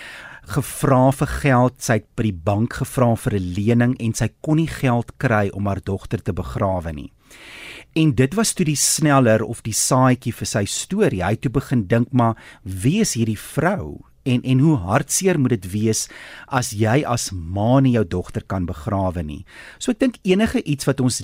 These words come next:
lees of hoor kan 'n sneller of 'n saadjie wees vir 'n storie. En dan moet 'n mens ook luister. Ek sê altyd luister in 'n koffiewinkel as mense praat en dan dink jy, jy weet, dan droom jy, dan gebruik jy jou verbeelding,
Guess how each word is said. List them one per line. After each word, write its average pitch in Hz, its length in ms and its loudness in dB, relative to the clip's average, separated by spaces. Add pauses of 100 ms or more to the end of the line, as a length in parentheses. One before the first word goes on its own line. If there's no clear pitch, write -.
lees 107 520 0
of - 260 -8
hoor 104 580 -2 (180)
kan 117 240 0
'n 107 80 -6
sneller 113 640 2
of - 220 -8
'n 98 40 -6
saadjie 107 520 -2
wees 90 260 -4
vir 101 120 -6
'n 95 60 -6
storie. 110 600 0 (560)
En 196 160 4
dan 131 160 2
moet 214 140 0
'n 233 40 2
mens 214 240 0
ook - 120 -8
luister. 107 800 -2
Ek - 220 -4
sê 147 200 2
altyd 139 420 0
luister 104 420 0
in 117 120 2
'n - 100 -4
koffiewinkel 123 760 0
as 107 140 -2
mense 95 300 -4 (120)
praat 110 460 0 (480)
en 139 160 4
dan 127 240 2
dink 151 280 0
jy, 110 340 2
jy 110 100 -2
weet, 110 180 0
dan 127 260 4
droom 131 440 4
jy, 85 260 0
dan 104 160 -2
gebruik 107 400 -2
jy 117 60 2
jou 104 80 2
verbeelding, 98 720 0